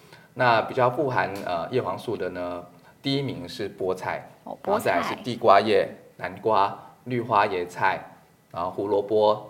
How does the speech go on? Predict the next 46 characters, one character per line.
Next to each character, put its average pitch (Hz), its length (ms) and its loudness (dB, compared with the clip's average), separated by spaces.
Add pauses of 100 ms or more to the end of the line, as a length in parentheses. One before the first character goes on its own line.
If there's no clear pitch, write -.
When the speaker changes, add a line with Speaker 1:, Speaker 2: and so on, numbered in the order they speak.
Speaker 1:
鸡 113 160 -10
蛋、 104 300 2
柳 87 140 -2
丁 98 260 -8
之 95 140 -10
类 90 220 -4 (160)
都 101 140 -4
是 - 100 -12
富 110 160 -10
含 82 200 -8 (240)
叶 113 100 -6
黄 87 160 -4
素 90 160 -8
的 82 80 -8
食 - 220 -10
物。 92 260 -4 (540)
那 120 160 2
D 143 180 4
H 147 160 0
A 117 100 2
呢， 113 160 0
就 113 120 -4
是 104 80 -6
包 101 180 4
括 101 380 0
鲑 120 140 6
鱼、 92 280 -4
鳕 90 300 -4
鱼、 90 360 -8 (200)
青 117 260 -8
鱼、 95 280 -8 (180)
海 - 280 -6
带、 104 280 4 (380)
核 98 160 -4
桃、 92 500 -2
芝 107 180 -6
麻， 85 320 -4 (360)
这 110 120 -4
些 101 160 -2
都 101 120 -2
是 - 120 -8
富 104 240 -8
含 82 260 -8
D 98 140 -4
H 95 220 -8
A。 87 260 -4